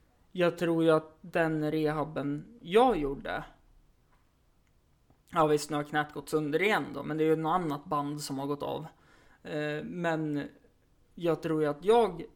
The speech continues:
säkrare skulle hålla än de här som stressar sig igenom. För de går ju sönder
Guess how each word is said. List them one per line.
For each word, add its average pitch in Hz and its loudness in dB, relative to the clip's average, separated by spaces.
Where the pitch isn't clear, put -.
säkrare 147 -2
skulle 143 -4
hålla 151 0
än 160 -6
de 143 -4
här 139 -6
som 143 -10
stressar 143 -8
sig 147 -8
igenom. 190 -6
För 165 -8
de 160 0
går 180 2
ju 214 -2
sönder 143 -8